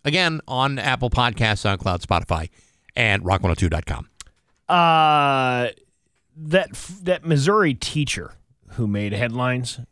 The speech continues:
Speaker 1: Yeah.
Speaker 2: for, uh, having an OnlyFans account,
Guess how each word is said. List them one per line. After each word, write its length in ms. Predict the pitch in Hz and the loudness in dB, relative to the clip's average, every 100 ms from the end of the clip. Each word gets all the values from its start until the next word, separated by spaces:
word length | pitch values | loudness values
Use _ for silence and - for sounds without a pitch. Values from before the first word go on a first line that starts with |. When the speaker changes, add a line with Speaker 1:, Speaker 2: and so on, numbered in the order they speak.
| - | -2
Speaker 1:
Yeah. 280 | 127 135 - | 2 2 0
Speaker 2:
for, 400 | - 117 95 92 | -4 -4 -4 -6
uh, 340 | 85 76 71 - - | -6 -8 -10 -12 -8
having 280 | 110 107 101 | -6 -4 -6
an 80 | 85 | -8
OnlyFans 600 | 110 120 120 135 135 131 | -6 -6 -4 -4 -4 -4
account, 360 | - 151 151 | -4 -4 -4